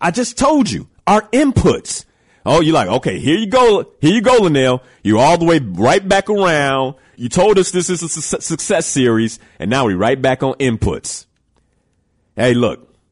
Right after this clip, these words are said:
inputs are key. So what do I mean by inputs? If you're a new listener, you might be like, "What does he mean by inputs?"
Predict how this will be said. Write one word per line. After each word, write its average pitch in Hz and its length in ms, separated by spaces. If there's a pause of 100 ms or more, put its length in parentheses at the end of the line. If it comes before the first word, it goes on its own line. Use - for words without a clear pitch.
(880)
inputs 156 760 (140)
are 117 420 (100)
key. - 480
So - 140
what 247 120
do 247 80
I 220 100
mean 202 180
by 151 140
inputs? 147 460
If 95 60
you're 190 120
a 170 40
new 170 140
listener, 147 360
you 113 80
might 123 120
be 107 80
like, 95 140
"What 110 100
does 320 100
he 269 60
mean 208 160
by 170 180
inputs?" - 600